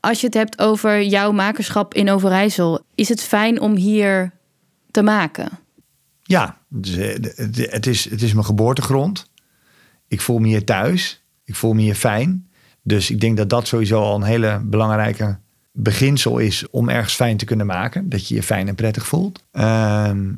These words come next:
Speaker 2: ik vind Zwolle daarin ook wel een fijne plek. Ik vind het een, een overzichtelijke stad. Het is, het is wel een stad, maar klein. En ik moet zeggen dat daar ook wel steeds meer in verandert. Ook in het netwerk in Zwolle. Wat,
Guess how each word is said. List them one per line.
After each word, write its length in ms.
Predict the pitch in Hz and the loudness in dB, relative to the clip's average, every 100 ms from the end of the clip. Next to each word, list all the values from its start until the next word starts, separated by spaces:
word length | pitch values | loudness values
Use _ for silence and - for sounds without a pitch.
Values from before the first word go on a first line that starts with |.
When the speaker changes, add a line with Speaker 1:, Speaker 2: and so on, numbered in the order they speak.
| - | -10
Speaker 2:
ik 140 | 131 | -6
vind 180 | - 117 | -2 0
Zwolle 260 | - 127 120 | 2 2 4
daarin 300 | 107 107 104 | 2 2 0
ook 120 | 110 | 0
wel 120 | 131 | 0
een 80 | 131 | 0
fijne 280 | 135 135 131 | 0 0 0
plek. 280 | 139 147 | 0 -2
Ik 60 | - | -2
vind 160 | - 104 | -4 -4
het 140 | 95 | -2
een, 180 | 104 92 | -4 -4
een 200 | 85 104 | -4 -4
overzichtelijke 840 | - 104 98 110 113 - 98 - 98 | -2 0 0 0 -2 -2 -4 -2 -4
stad. 500 | 92 - 117 98 - _ _ _ _ | -2 0 0 -2 -6 _ _ _ _
Het 120 | - 110 | -2 -2
is, 60 | |
het 120 | 101 | -2
is 100 | 113 | -2
wel 140 | 107 113 | 0 0
een 60 | |
stad, 380 | 101 - 117 101 | 0 0 -2 -2
maar 140 | 104 92 | -6 -4
klein. 520 | 113 98 110 185 180 | -2 -2 0 -2 -4
En 260 | - 113 104 | -4 0 0
ik 260 | 107 - | 0 -6
moet 300 | - 117 131 | -2 0 0
zeggen 260 | - 123 110 | 0 0 0
dat 160 | 107 107 | 0 0
daar 200 | 107 98 | 0 0
ook 140 | 110 | 0
wel 180 | 113 98 | 0 0
steeds 320 | - 120 104 | -2 -2 -2
meer 120 | 107 | -2
in 80 | 101 | -2
verandert. 540 | 104 95 104 147 170 | 0 0 2 2 0
Ook 200 | 104 104 | -2 -4
in 100 | 107 | -2
het 80 | 107 | -2
netwerk 400 | 117 127 135 135 | 0 0 2 0
in 80 | 135 | 0
Zwolle. 300 | 117 131 143 | 0 0 0
Wat, 240 | 117 92 | -2 -4